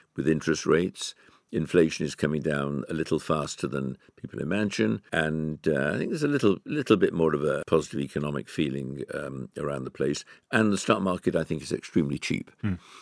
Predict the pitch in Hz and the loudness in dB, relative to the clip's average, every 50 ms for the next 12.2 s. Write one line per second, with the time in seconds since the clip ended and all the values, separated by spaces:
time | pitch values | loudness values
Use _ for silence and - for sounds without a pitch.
0 | - _ - 87 87 87 90 92 95 98 92 90 87 87 82 76 - - 82 82 | -14 _ -2 0 2 4 6 8 8 8 6 4 4 2 0 0 0 0 2 2
1 | 76 - 85 - - - 90 80 71 69 69 - - 113 113 104 - 76 67 60 | 2 2 0 -2 2 2 2 2 2 0 -2 4 6 6 6 6 6 2 2 2
2 | - - 69 64 - - - 65 64 - - - 73 71 67 67 - _ _ _ | 0 -2 -2 -2 -2 -4 -6 -6 -6 -2 -2 0 0 0 -2 -6 -8 _ _ _
3 | - - - 82 76 76 73 73 71 73 73 73 73 80 - - - - _ _ | -6 2 4 4 4 4 4 2 2 2 0 0 -2 -4 -8 -10 -12 -14 _ _
4 | _ _ - 76 65 - - - _ - 80 - - - 69 76 90 87 - - | _ _ -8 -8 -8 -10 -12 -14 _ -2 -2 -2 0 -2 0 2 2 0 0 -2
5 | - - - 67 64 67 - - 65 67 67 69 - - - - 104 98 85 78 | -6 -8 -6 -6 -6 -6 -4 -2 -2 -2 -2 -2 -6 0 4 6 6 8 6 4
6 | 69 60 64 65 - 67 69 69 - 76 73 78 73 69 65 65 - - 87 87 | 0 -2 -4 -4 -4 -4 -4 -2 -2 -2 0 2 2 2 0 -2 0 2 2 2
7 | 85 78 - - - 55 - - - - - 98 85 80 80 69 - - 80 76 | 2 0 -2 -4 -6 -6 -6 -8 -10 -4 -2 -2 0 0 -2 -2 -2 -2 -2 0
8 | 69 71 - - 80 73 76 73 - 76 71 71 71 - - 76 76 69 69 73 | 0 0 2 2 2 2 2 0 0 0 0 0 -2 -4 -2 -2 -2 0 0 0
9 | 71 73 80 80 73 - - - - - 76 69 - 76 69 65 65 69 69 76 | 2 2 2 0 0 -4 -8 -4 0 0 0 2 2 2 2 2 2 0 0 2
10 | 78 71 - - 73 67 69 - - 80 73 - - 73 65 60 58 - - _ | 0 0 2 0 0 -2 0 0 0 0 0 0 0 -2 -2 -2 -6 -10 -12 _
11 | _ _ - 76 69 71 73 78 76 73 73 69 67 65 - 73 71 - - 85 | _ _ -8 -8 -6 -4 -2 -2 0 0 0 -2 -4 -2 -2 -2 -2 0 -2 -2
12 | 71 69 71 65 | 0 0 0 -2